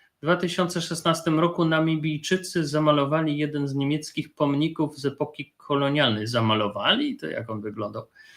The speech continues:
Warto tu podkreślić, że o ile niemieckie posągi kolonistów nadal stoją,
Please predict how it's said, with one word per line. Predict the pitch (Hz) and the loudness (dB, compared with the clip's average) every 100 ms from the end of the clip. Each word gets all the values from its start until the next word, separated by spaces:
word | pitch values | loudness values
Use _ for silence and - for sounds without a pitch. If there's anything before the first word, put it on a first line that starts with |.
| - _ | -20 _
Warto | 131 165 - 180 | 0 0 2 0
tu | 180 170 | 0 -4
podkreślić, | - 156 151 - 160 180 180 190 160 | -2 -2 -2 -4 0 2 2 -2 -2
że | - 147 | 4 4
o | 147 | 6
ile | 170 160 | 4 4
niemieckie | 151 156 165 - 170 | 4 2 0 -2 -4
posągi | 160 147 165 165 156 | -2 0 2 2 0
kolonistów | 156 143 147 165 156 147 | 0 2 2 0 -4 0
nadal | 156 - 131 | 4 4 4
stoją, | - - 117 113 160 240 | 2 0 0 4 2 2